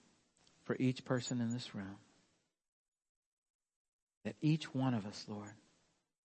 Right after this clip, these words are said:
would just love you so much, and that we would learn to walk so closely with you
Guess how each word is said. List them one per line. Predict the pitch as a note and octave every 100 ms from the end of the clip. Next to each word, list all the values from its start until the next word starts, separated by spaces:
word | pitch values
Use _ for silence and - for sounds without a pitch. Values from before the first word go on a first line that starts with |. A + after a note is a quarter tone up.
| _ _ _ _ _ _
would | A#2+ -
just | A2+ -
love | A#2 A#2+ B2 A#2+
you | A#2
so | - A#2+ A#2+
much, | A2+ G#2+ - - - _ _ _ _ _ _ _ _ _ - _ _ _ _ _ _ _ _ _ _ _
and | A#2
that | A#2 A#2+
we | C3
would | A#2+
learn | B2+ C3+ A#2+
to |
walk | A2 A#2+ -
so | - D#3+ E3+
closely | - - D#3 D3 - C#3+
with | C#3 C3+
you | C#3+ B2+